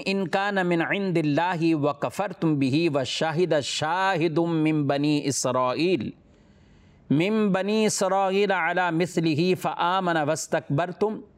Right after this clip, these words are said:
ان اللَّهَ لَا يَهْدِي الْقَوْمَ الظَّالِمِينَ۔" ترجمہ، تم فرماؤ، بھلا دیکھو اگر وہ قرآن اللہ کے پاس سے ہو اور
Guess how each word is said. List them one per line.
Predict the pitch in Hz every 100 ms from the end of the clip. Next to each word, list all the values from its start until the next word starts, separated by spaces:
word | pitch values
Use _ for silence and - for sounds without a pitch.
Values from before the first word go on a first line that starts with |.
| -
ان | 196 202 180
اللَّهَ | 160 156 170 156
لَا | 127 131 170 185
يَهْدِي | 160 151 131 147
الْقَوْمَ | 139 123 170 165 147
الظَّالِمِينَ۔" | 135 110 127 131 113 113 110 92 -
ترجمہ، | - 107 104 95 - - - - - - -
تم | 233 254
فرماؤ، | 233 202 220 240
بھلا | 156 170 208 202
دیکھو | 165 175 202 220 -
اگر | 170 202
وہ | 202 196 208 196 -
قرآن | 170 156 165 196 208 -
اللہ | 156 165 190 -
کے |
پاس | 165 147 147 175
سے | - 147
ہو | 127 117 - - _ - - - - -
اور | 185 220